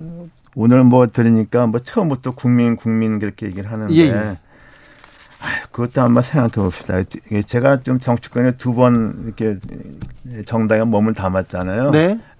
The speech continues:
Speaker 1: 박근혜 전 대통령이 이제
Speaker 2: 비대위 때.
Speaker 1: 비대위 때.
Speaker 2: 네.
Speaker 1: 그때 슬로건이 뭐였어요? "국민만 보고 하겠습니다."
Speaker 2: 네, 네.
Speaker 1: 또 안철수 대표가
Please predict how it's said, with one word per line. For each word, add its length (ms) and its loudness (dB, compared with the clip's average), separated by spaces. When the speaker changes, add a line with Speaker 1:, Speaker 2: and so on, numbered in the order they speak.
Speaker 1:
박근혜 960 0
전 220 -4
대통령이 560 -4
이제 100 0
Speaker 2:
비대위 380 6
때. 180 -6
Speaker 1:
비대위 420 -2
때. 320 -4
Speaker 2:
네. 300 -2
Speaker 1:
그때 240 -4
슬로건이 540 0
뭐였어요? 640 -4
"국민만 640 2
보고 280 -2
하겠습니다." 520 -8
Speaker 2:
네, 260 2
네. 240 -2
Speaker 1:
또 100 -4
안철수 540 0
대표가 640 -2